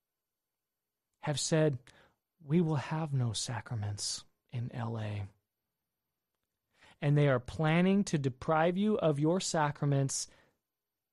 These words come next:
in the rest of the country. And that's what this video is all about, ladies and gentlemen. This video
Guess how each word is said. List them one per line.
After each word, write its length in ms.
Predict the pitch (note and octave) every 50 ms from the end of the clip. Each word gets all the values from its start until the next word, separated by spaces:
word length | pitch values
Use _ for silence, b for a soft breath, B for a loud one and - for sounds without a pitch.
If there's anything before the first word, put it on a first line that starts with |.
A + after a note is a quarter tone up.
| _ _ _ _ _ _ _ _ _ _
in 100 | - D3
the 60 | D3 D3
rest 220 | D#3+ D#3+ - -
of 60 | D#3+
the 40 | -
country. 320 | - G3+ F#3+ - A#2 F#2+ - - - - - _ _ _ _ _ _ _ _ _ _ _ _ _ _ _ _ _ _ _ _ _ _ _ -
And 140 | D3 C3+ D#3
that's 160 | F3+ - -
what 100 | F#3 -
this 140 | F3 D#3 C3+
video 320 | C#3+ D#3+ E3 E3 D#3+ D#3
is 80 | D3 D3
all 160 | C#3+ C#3 C3+
about, 260 | B2 D3 E3 E3+ E3
ladies 240 | D3+ C3+ C3 B2 A2
and 100 | A#2+ A#2
gentlemen. 380 | A#2 A#2+ A#2+ A#2 A#2+ C3 C3+ - _ _ _ _ _ _ _ _ _ _ _ _ _ _ - _ _ _ _ _ _ _ _ _ C#3 B2 A#2+
This 480 | D3+ E3+ G3 G3 - - - - - - _ -
video 560 | C#3 C#3+ F#3+ G3+ G#3 E3+ D3 C#3 C3+ C3+ C3+